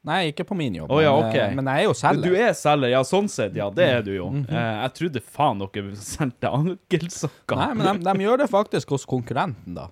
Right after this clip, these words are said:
Speaker 1: Det er jo der jeg kjøpte dem.
Speaker 2: Kødder du?
Speaker 1: Nei.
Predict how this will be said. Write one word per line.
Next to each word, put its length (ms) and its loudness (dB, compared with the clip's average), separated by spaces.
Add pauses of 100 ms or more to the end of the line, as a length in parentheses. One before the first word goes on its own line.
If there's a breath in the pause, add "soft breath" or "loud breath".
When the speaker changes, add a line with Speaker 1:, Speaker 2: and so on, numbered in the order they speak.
Speaker 1:
Det 80 -8
er 60 -4
jo 20 -6
der 180 0
jeg 380 -4
kjøpte 200 -8 (100)
dem. 60 -18 (580)
Speaker 2:
Kødder 400 -4
du? 180 -10 (220)
Speaker 1:
Nei. 160 -12